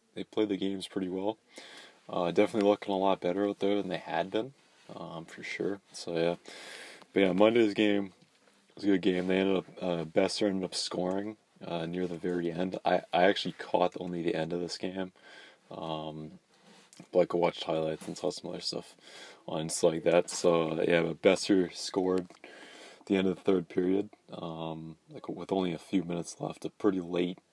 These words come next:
game goal, uh, to take it into overtime, and they ended up, uh, the Flames ended up scoring pretty early on in overtime, but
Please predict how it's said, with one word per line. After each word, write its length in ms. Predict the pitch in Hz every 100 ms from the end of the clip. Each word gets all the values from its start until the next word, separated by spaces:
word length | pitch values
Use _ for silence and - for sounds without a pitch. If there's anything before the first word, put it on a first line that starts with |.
| -
game 360 | 90 87 82 82
goal, 500 | 85 85 82 80 - _ 85
uh, 200 | 80 78
to 80 |
take 300 | 78 - 90
it 40 | 85
into 140 | 82
overtime, 640 | - 85 80 - 80 78 78
and 80 | 80
they 100 | 87
ended 160 | 85
up, 160 | 80 - - - - - -
uh, 440 | 87 78 76 76 73 _ _ _ _ _ _ _ - _ _
the 80 | -
Flames 420 | - 92 87 85
ended 160 | 87 87
up 100 | 82
scoring 420 | - - 87 82
pretty 240 | - 85 80
early 260 | 82 82
on 200 | 80 82
in 120 | 80 82
overtime, 600 | 82 82 - 82 78 78
but 280 | 78 78